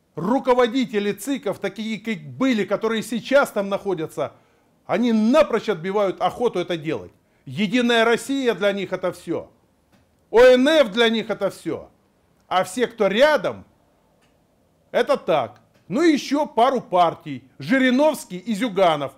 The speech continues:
Жириновский кричит уже сколько лет, то, что он помогает людям. В чём помог, не знаю, но принял ряд законов, которые не работают и против народа действуют. И Зюганов в том числе,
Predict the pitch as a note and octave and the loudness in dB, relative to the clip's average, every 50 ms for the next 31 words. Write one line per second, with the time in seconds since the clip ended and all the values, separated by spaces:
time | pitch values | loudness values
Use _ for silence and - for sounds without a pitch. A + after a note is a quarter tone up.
0 | _ _ _ _ _ _ - D3 F3 C4 C4+ C#4 C#4 C4+ C#4+ C4 A3 - - C4 | _ _ _ _ _ _ -8 -2 0 0 0 2 2 2 2 2 2 0 -4 -6
1 | - - B3+ C#4+ C#4+ C#4+ - D#4+ D#4+ D#4+ D#4+ C4 A#3 G3+ A#3 G#3+ - - B3 A#3 | -4 -4 -4 -4 -4 -2 2 2 2 2 2 -2 -6 -6 -6 -8 -2 0 0 0
2 | A#3 - A#3+ A#3 A#3+ A#3 A3+ A#3 A#3 - - A3+ G#3+ A3 - A3+ G#3+ - - - | 2 2 2 2 4 4 4 2 2 0 0 0 0 2 2 2 2 2 0 -6
3 | - - - _ - A3+ C4 C4 A#3+ - B3 A#3+ A#3+ A#3+ A#3+ A3+ A#3+ A3+ G#3+ G3+ | -20 -20 -20 _ 2 4 4 4 4 4 2 2 2 2 2 2 4 4 4 2
4 | F#3+ - G3 A3 A3+ G#3+ F#3 D3+ D3+ B2+ A2+ - _ _ _ _ - - - - | 2 -2 -2 -2 -2 -2 -2 -4 -4 -6 -8 -10 _ _ _ _ -20 -8 -2 2
5 | C4 B3 A3+ - - A#3 A#3+ B3 B3 - - G3 A3 A#3+ G#3 F#3 A3+ G#3 F3+ E3 | 2 2 2 2 2 2 2 2 0 -2 0 -2 -4 -4 -2 -2 0 0 0 0
6 | E3+ F#3 A3 - - - A3+ B3 C4+ C#4 C4 A#3+ G3+ A3 A#3 A#3+ G#3+ F#3 C#4 C#4 | 0 0 -2 -2 0 0 0 0 0 0 0 2 2 4 4 4 4 2 0 0
7 | C#4 - A3 G#3 F#3+ F#3+ - - - G3+ G3+ A3 G#3 G#3+ G#3 G3 G3+ A3 A3 A3+ | 2 0 0 0 0 0 -2 -2 -4 -2 0 0 0 0 0 0 2 4 4 4
8 | A3 G3 B3+ D4+ C#4+ - F#3 E3 E3 - - G3+ - - G#3 A#3 A#3 A#3+ G3+ - | 4 2 0 -2 -2 -2 -4 -4 -4 -6 -10 -10 -2 0 0 0 0 -2 -4 -2
9 | G#3 A#3 B3 A#3 A3 G#3 F#3+ D#3+ E3+ E3 C#3 - - _ _ _ - B2+ F#3+ G#3 | 0 2 4 4 4 4 4 2 0 -2 -4 -6 -12 _ _ _ -8 -4 -2 -2
10 | G3 F3+ D#3+ - D#3+ D#3 D3 C3+ - _ _ _ _ _ _ - A3+ C4+ C4+ D4+ | -2 -2 -4 -8 -10 -10 -10 -10 -12 _ _ _ _ _ _ -2 0 2 2 2
11 | D#4+ A#3 B3+ C#4+ C#4+ C4+ C4 C4 - - - B3+ B3 A3 - - A#3 - - G#3+ | 2 4 4 4 6 6 4 2 0 2 2 2 2 0 -2 -6 -8 -8 -6 -2
12 | G#3+ G#3 G3+ F#3 D#3 - | 0 2 2 0 -2 -6